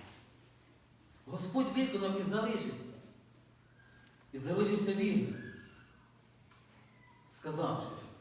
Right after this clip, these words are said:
що ця кров проливається за прощення гріхів. І сьогодні, коли ми стоїмо перед Господом, коли ми тримаємо в руках ці символи, хліб і вино,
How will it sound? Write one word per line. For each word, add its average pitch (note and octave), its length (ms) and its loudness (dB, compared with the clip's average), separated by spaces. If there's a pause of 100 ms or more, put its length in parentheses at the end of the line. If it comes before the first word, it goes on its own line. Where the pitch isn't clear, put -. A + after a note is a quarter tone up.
(200)
що C3+ 100 -10
ця - 140 -6
кров E3+ 260 -6
проливається C#3+ 760 -2
за - 100 -10 (140)
прощення - 540 -12 (100)
гріхів. - 340 -10 (2750)
І C3 80 -10
сьогодні, E3 420 0
коли C#3 220 2
ми C#3 300 2 (440)
стоїмо D3 360 -2
перед E3 200 -2
Господом, C3+ 640 -2 (880)
коли C#3 120 2
ми C3+ 140 2
тримаємо C#3+ 560 0
в C#3 100 0
руках - 480 -4 (420)
ці C3+ 140 -12
символи, C3+ 480 -2
хліб C3 320 -6
і - 20 -8
вино, A#2+ 440 -6